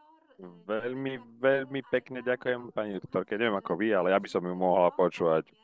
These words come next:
bez problémov ešte hodinu. Taká elegancia,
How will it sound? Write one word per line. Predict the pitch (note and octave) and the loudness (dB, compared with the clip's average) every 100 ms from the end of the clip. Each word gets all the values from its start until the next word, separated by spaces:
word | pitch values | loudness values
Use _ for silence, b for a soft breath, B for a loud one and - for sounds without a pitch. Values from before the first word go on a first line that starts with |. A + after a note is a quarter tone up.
| - | 0
bez | C#3+ - | 2 2
problémov | B2+ A#2 A#2 A2+ G#2 | -2 0 2 2 -2
ešte | - F#2 | 0 0
hodinu. | F#2 F#2 F2 _ _ - - - _ _ _ C#4+ - _ - | 0 -6 -10 _ _ -20 -20 -20 _ _ _ -20 -20 _ -20
Taká | - - D2+ - - - | -16 -6 -4 -6 -10 -10
elegancia, | - F2 F#2 F#2+ G2+ G2+ G2 G2 G2 G2 - G2 F#2 - G2+ F2+ F2+ F2 | -2 0 2 0 -2 -4 0 2 2 -2 -10 -14 -14 -12 -4 0 4 4